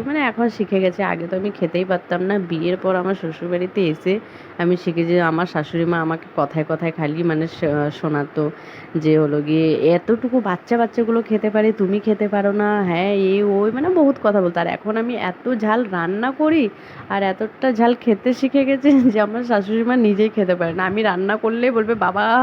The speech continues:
আর কি ঝাল ছিল না?" মানে আমার রান্না খেতেই পারে না, মানে পছন্দ করে আমার হাতের রান্না, কিন্তু ঝালের কারণে খেতে, আর আমি না ঠিক বুঝতে পারি না ঝালের পরিমাণটা,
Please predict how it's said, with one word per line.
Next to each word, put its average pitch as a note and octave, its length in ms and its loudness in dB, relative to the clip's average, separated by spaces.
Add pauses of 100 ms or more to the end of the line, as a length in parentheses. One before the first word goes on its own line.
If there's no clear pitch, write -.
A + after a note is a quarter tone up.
(160)
আর F#3+ 200 2
কি A3 180 -6
ঝাল G3+ 240 -2
ছিল G#3 280 -2
না?" A#3+ 100 0 (100)
মানে A#3+ 180 -2
আমার G#3 300 0
রান্না A#3+ 260 -4
খেতেই G3+ 340 -2
পারে E3 220 0
না, E3+ 120 -2 (480)
মানে F#3+ 140 0 (120)
পছন্দ A3 460 2
করে G#3+ 220 2
আমার F#3+ 320 2
হাতের F3+ 280 0
রান্না, E3 360 0 (480)
কিন্তু G3 340 -2
ঝালের D#3 380 -2
কারণে G3+ 320 0
খেতে, F#3+ 160 2
আর F#3+ 200 0
আমি A3 200 2
না C4+ 160 0
ঠিক C4+ 120 0 (140)
বুঝতে A#3 340 -2
পারি G3+ 220 2
না F3 160 2
ঝালের E3+ 320 0
পরিমাণটা, D#3+ 540 -2